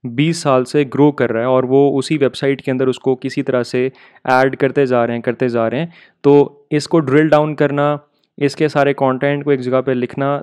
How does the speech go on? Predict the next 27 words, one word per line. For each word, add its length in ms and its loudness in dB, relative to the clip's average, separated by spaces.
that's 340 -2
a 40 -2
very 180 0
time 220 0
consuming, 500 -2
very 220 -2
difficult 360 -2
task, 320 -2
ठीक 180 -6
है। 140 -2
लेकिन 280 -2
हमारे 260 0
पास 280 0
एक 140 -4
सेकंड 340 -4
हो 140 0
सकता 340 -4
है 220 -4
and 300 0
that 220 2
is 220 0
the 260 0
new 260 -2
system, 380 -10
ठीक 200 -6
है। 140 4
एक 200 -4